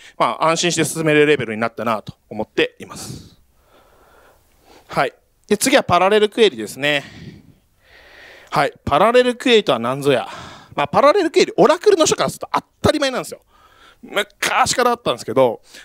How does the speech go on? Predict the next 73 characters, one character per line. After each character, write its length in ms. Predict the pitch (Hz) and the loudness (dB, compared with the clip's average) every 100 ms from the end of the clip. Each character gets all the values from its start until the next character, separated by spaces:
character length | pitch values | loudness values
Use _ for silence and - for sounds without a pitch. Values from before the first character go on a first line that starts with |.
| - | 0
や 160 | 190 | 0
っ 60 | 214 - | 0 -2
と 120 | 269 | 2
で 120 | 220 | 2
す 100 | - | 0
ね、 160 | 156 123 | -4 0
オ 160 | 139 156 | 4 4
ー 60 | |
エ 40 | 151 | 4
ス 120 | 156 | -2
エ 20 | |
ス 120 | 143 | -4
デ 140 | 143 147 | 2 4
ィ 20 | |
ー 20 | |
ビ 120 | 139 123 | 4 -2
ー 20 | |
に 60 | |
も 80 | 113 | -2
パ 120 | - | -2
ラ 120 | 120 120 | 0 0
レ 100 | 120 | 0
ル 80 | |
ク 120 | 113 117 | 0 -2
エ 40 | |
リ 80 | 107 | -2
が 100 | 107 | -6
来 140 | 147 | -6
ま 120 | 123 | -6
し 100 | 120 | -4
た 100 | - | -6
っ 40 | - | -6
て 120 | - | 0
い 20 | |
う 20 | |
の 60 | 240 | 4
が、 240 | 226 185 - - - | 4 4 0 -18 -4
ポ 100 | 151 | -4
ス 100 | - | -2
グ 80 | 135 | -4
レ 80 | 127 | -2
九 180 | - 143 | 0 -2
点 200 | 110 92 | -2 -2
六 240 | 123 - | -2 0
の 140 | 202 117 | -2 -2
お 60 | 107 | -8
話 360 | 120 101 - | -10 -8 -8
で 120 | 101 - | -10 -14
す。 340 | - 82 - - - - - - - | -14 -14 -16 -20 -20 -20 -20 -12 -4
え、 80 | 156 | 0
パ 140 | 202 | 2
ラ 100 | 262 | 2
レ 80 | 294 | 2
ル 60 | |
ク 100 | - | 2
エ 40 | 294 | 0
リ 40 | |
っ 40 | 240 | 2
て 100 | 160 | 0
何 200 | 185 202 | 0 -2
か 120 | 156 | -4
っ 60 | |
て 80 | - | -4
い 60 | 117 | -8
う 40 | |
と、 300 | - 156 131 | 2 2 2
例 60 | 196 | 0
え 20 | |
ば 100 | 196 | -4
セ 140 | - 185 | 0 0
レ 120 | 208 | 0
ク 100 | - | 0
ト 160 | 208 | -2